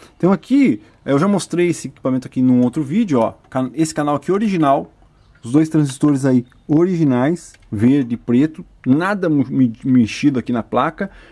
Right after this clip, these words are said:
Já esse equipamento aqui foi feito manutenção, e aí já tá com, com o transistor de lado, aqui de lado, o cara furou a placa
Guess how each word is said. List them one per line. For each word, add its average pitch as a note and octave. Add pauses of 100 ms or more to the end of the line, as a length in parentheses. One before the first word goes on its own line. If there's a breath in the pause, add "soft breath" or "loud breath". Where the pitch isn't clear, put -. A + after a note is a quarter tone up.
(100)
Já E3+
esse F3
equipamento E3
aqui -
foi E3+
feito E3+
manutenção, F3 (320 soft breath)
e D#3+
aí D#3
já D#3
tá D3+
com, D3+
com C#3
o C3+
transistor C#3
de D#3+
lado, D#3
aqui D3
de D3+
lado, D#3 (440 soft breath)
o -
cara C#3
furou E3+
a D3+
placa C#3